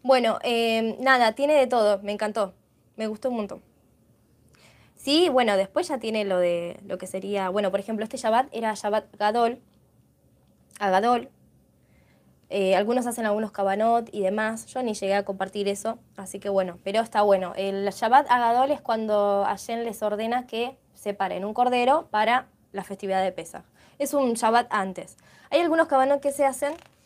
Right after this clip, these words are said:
pero no es que, eh, digamos, hay algo que se haga puntualmente.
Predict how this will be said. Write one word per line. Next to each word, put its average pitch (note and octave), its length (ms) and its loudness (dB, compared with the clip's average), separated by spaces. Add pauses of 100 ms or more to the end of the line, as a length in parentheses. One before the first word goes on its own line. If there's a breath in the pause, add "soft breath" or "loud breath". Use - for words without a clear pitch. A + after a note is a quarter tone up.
(240 soft breath)
pero C#4+ 240 8
no B3 80 0
es B3 100 -4
que, A3 460 -2
eh, F#3+ 160 -6
digamos, G3 380 -4
hay F#3+ 100 -4
algo G3+ 220 -2
que G3+ 100 -12
se - 80 -10
haga G3 240 -2 (140)
puntualmente. G3 760 -2